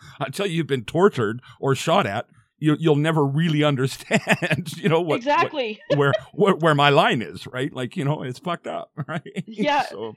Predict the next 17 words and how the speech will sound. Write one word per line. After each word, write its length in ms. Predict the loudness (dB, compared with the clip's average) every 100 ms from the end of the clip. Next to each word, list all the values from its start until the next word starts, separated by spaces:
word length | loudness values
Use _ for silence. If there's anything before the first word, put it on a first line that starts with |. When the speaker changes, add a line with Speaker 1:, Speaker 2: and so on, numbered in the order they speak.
| -4
Speaker 2:
And, 160 | -2 0
Speaker 1:
yeah, 60 |
Speaker 2:
like, 140 | -2 -2
Speaker 1:
yeah. 60 |
Speaker 2:
we 120 | -4 -2
laugh 320 | -2 -2 0
at 140 | 0
it, 100 | 0
like, 140 | -4 -6
what 240 | -6 -6
somebody 400 | -6 -6 -6 -8
thinks 340 | -8 -8 -8 -8
might 180 | -8 -8
be 120 | -14
tragic. 440 | -12 -8 -8 -8
It's 140 | -10 -8
like, 180 | -8